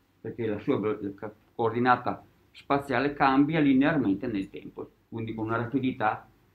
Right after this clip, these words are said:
che è sempre la stessa. Un moto uniforme. Se invece ho una curva, se questa retta diventa una curva, significa che il moto ha una velocità variabile. Sapete, ricordate benissimo che in una legge oraria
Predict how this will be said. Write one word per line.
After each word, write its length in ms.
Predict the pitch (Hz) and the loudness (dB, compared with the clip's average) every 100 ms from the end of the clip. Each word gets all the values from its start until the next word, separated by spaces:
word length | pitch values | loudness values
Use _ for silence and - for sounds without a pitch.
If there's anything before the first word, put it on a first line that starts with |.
| _ _ | _ _
che 120 | 127 | 0
è 40 | |
sempre 340 | 113 95 95 92 | 2 0 0 0
la 100 | 92 | -2
stessa. 420 | - - - - - - - _ _ _ _ _ - - | -6 -12 -10 -8 -8 -8 -14 _ _ _ _ _ -6 8
Un 100 | 151 | 12
moto 280 | 101 95 98 | 12 10 10
uniforme. 600 | 95 - 80 - - - - _ _ _ _ _ - _ _ _ | 8 6 -6 -6 -8 -8 -16 _ _ _ _ _ -20 _ _ _
Se 140 | - 190 | 6 10
invece 340 | 180 226 165 | 12 10 10
ho 120 | 139 | 10
una 200 | 139 143 | 12 10
curva, 560 | 143 170 120 104 147 165 | 10 10 10 8 6 4
se 120 | - | 0
questa 260 | 110 - 113 | -6 -2 2
retta 240 | 143 131 | 2 2
diventa 440 | 98 101 135 147 113 | -4 4 8 8 6
una 120 | 110 - | 0 -4
curva, 480 | 90 87 135 170 - _ _ _ | -8 -4 -4 -4 -8 _ _ _
significa 360 | - 202 202 185 | -4 -2 -2 2
che 120 | 214 | 6
il 100 | 196 | 10
moto 260 | 123 147 151 | 10 8 6
ha 60 | |
una 160 | 135 131 | 6 6
velocità 400 | 165 185 147 135 | 4 2 2 2
variabile. 680 | 104 123 196 165 98 87 - _ _ - _ | 2 6 8 8 6 0 -6 _ _ -20 _
Sapete, 380 | - - 110 104 | -14 -6 -4 -2
ricordate 400 | 101 107 117 110 | -2 2 2 4
benissimo 520 | 127 127 123 147 120 | 6 6 8 8 10
che 340 | - 131 90 - - - _ - | 10 10 8 2 -18 -20 _ 6
in 140 | 135 | 10
una 140 | 123 123 | 12 12
legge 260 | 151 127 | 12 12
oraria 640 | 151 117 87 95 131 147 | 12 12 10 8 8 8